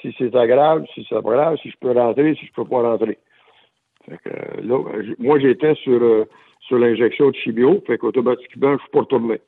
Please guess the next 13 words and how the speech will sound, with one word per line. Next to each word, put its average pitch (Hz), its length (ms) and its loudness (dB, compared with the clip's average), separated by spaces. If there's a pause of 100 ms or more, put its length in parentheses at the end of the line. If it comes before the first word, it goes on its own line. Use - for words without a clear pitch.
(160)
tout 131 80 -2
simplement. 107 340 -2 (180)
Puis 110 140 -10
je 113 60 -4
lui 117 140 2
avais 113 220 2
dit 117 180 -8
que 113 180 -2
je, - 60 -8
je 107 60 -6
retournerais 110 380 -4
pas, 160 180 0 (320)
sauf, 180 320 4